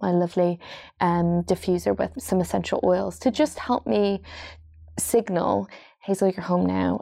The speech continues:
It's time to relax." One of the things I'm really protective about is my sleep. So I try not to use devices be an hour before I go to bed.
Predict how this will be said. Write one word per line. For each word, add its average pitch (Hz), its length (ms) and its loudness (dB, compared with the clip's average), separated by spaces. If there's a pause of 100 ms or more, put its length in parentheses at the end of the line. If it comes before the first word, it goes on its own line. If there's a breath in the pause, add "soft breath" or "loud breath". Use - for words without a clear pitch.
It's - 200 -4
time 208 200 0
to - 120 -4
relax." - 580 -2 (160)
One 190 160 0
of 190 80 0
the 208 80 2
things 196 300 -2
I'm 196 100 0
really 180 200 2
protective 190 500 -4
about 190 260 0
is - 160 -2
my 185 120 -2
sleep. - 540 -2
So 185 320 0
I 190 140 0
try 202 240 -2
not 190 240 -2
to - 140 -2
use 185 580 0 (260 loud breath)
devices 180 600 -2
be 180 280 -2 (140)
an 185 120 0
hour 175 240 2
before 185 320 -2
I - 20 2
go 180 120 -2
to 180 60 0
bed. - 360 -2